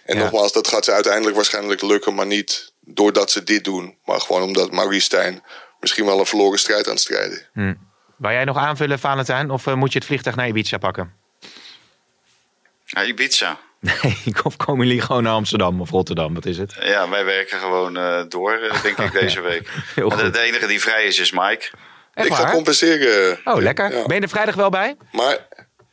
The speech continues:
Speaker 1: ja, ik ben in de buurt, dus ik kom alleen voor de podcast.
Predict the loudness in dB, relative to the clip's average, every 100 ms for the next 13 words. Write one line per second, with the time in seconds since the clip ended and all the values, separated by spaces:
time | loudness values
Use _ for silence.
0 | -2 2 2 4 2 2 4 4 4 0
1 | 2 2 4 4 6 4 2 0 0 0
2 | 2 0 0 -2